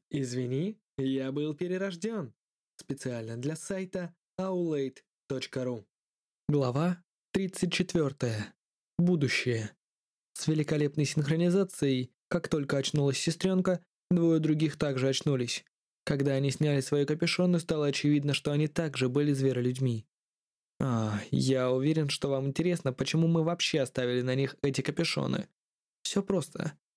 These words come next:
Они были вплотную соединены с остальным нарядом, и их нельзя было снять, не приоткрыв часть груди.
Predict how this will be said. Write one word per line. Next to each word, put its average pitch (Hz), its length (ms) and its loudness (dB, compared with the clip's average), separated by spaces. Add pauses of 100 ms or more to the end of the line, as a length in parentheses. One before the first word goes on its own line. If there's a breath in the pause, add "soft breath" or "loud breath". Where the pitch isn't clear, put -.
(100)
Они 131 240 2
были 135 160 2
вплотную 143 500 2
соединены 135 580 2
с - 100 -6
остальным 156 420 2
нарядом, 147 500 0 (300)
и 175 140 4
их 170 120 -4
нельзя 151 300 2
было 139 220 2
снять, 135 360 -4 (240)
не 165 120 4
приоткрыв 139 480 0
часть 127 240 -2
груди. 139 420 0